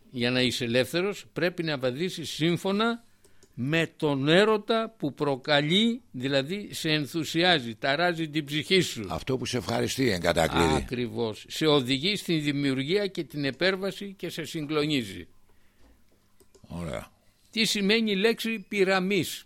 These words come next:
Speaker 1: πυραμίδα; Η λέξη πυραμής είναι διεθνής, είναι ελληνική και αυτή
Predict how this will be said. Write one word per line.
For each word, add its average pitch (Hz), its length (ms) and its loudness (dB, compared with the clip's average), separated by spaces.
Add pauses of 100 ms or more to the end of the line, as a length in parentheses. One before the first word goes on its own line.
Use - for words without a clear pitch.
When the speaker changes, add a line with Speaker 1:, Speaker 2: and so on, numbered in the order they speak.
Speaker 1:
πυραμίδα; 160 680 4 (1600)
Η 117 100 -8
λέξη 156 360 0
πυραμής 135 760 -2
είναι 147 340 -2
διεθνής, 135 720 -2
είναι 139 300 0
ελληνική 117 560 0
και 120 120 -4
αυτή 190 440 -2